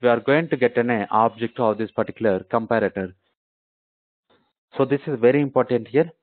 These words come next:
So otherwise, this comparator, it will try to return the null. Whenever we are specifying the comparator information, then only,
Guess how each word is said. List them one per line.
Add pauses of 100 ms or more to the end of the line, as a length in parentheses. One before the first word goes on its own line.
(580)
So
otherwise, (200)
this
comparator, (500)
it
will
try
to
return
the (160)
null. (800)
Whenever
we
are
specifying
the
comparator
information,
then
only,